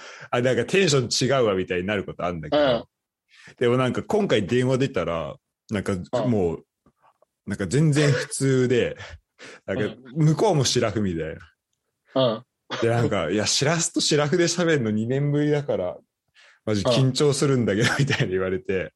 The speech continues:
Speaker 2: うんうん。
Speaker 1: 「いや、お前今までずっとシラフじゃなかったんだ」みたいな。で、そこで初めて知るんだよね。
Speaker 2: うん。
Speaker 1: その、今までずっと酒飲みながらやってたの。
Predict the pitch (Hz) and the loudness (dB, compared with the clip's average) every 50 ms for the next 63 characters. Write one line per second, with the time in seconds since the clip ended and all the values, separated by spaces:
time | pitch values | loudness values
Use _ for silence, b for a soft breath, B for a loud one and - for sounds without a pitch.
0 | _ - - 147 143 135 131 139 147 143 123 120 127 - _ _ _ _ _ _ | _ -2 0 2 2 2 2 2 2 2 2 0 -4 -10 _ _ _ _ _ _
1 | _ - 131 127 131 143 156 180 175 170 160 160 180 208 226 214 185 147 113 101 | _ -2 0 2 2 2 2 2 4 4 2 2 2 2 2 2 2 2 0 0
2 | 120 - - - 196 185 - - 170 170 180 - 202 175 185 180 160 151 - - | -4 -4 -4 -2 -2 0 0 2 0 0 0 0 -2 -2 -2 -2 -4 -4 -8 -6
3 | 147 147 147 151 151 - - - 101 90 85 82 80 80 - 87 78 - 98 110 | -4 -4 -2 -2 -4 -6 -6 -8 -8 -6 -6 -6 -8 -6 -6 -8 -8 -6 -4 -2
4 | 110 107 - 160 - 202 214 214 - 208 196 180 185 156 120 110 101 - 123 117 | -2 -2 0 0 0 2 2 2 2 0 0 2 2 2 2 0 0 -2 0 -2
5 | 92 85 82 80 76 76 78 82 - 104 92 90 92 101 - - 127 135 143 143 | -2 -4 -6 -8 -10 -10 -12 -10 -8 -6 -6 -4 -4 -6 -4 -2 0 0 2 2
6 | 135 123 127 127 123 117 127 127 127 _ _ - - 139 131 135 - 147 139 - | 2 2 2 2 2 2 0 -2 -2 _ _ -4 -2 0 0 0 -2 -4 -2 -2
7 | 127 120 120 120 120 117 113 104 92 85 82 82 80 - - - - - | 0 0 0 0 0 0 0 -2 -2 -4 -6 -6 -10 -12 -16 -18 -18 -18